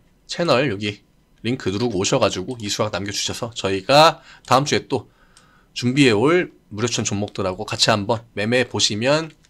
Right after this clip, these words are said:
뭐 이수학은 어차피 지금 홀딩을 유지하는 포지션이잖아요. 그냥 홀딩 그대로 하고 계시고 다음 주에 반등 기다리고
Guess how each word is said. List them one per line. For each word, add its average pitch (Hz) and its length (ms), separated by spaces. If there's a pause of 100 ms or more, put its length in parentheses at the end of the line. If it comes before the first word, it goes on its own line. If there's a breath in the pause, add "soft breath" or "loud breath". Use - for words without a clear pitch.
뭐 151 180
이수학은 160 400
어차피 131 280
지금 123 240
홀딩을 175 580
유지하는 123 360
포지션이잖아요. 135 600 (480)
그냥 135 140
홀딩 165 220
그대로 123 400
하고 156 220
계시고 135 460
다음 113 180
주에 123 160
반등 113 280
기다리고 110 560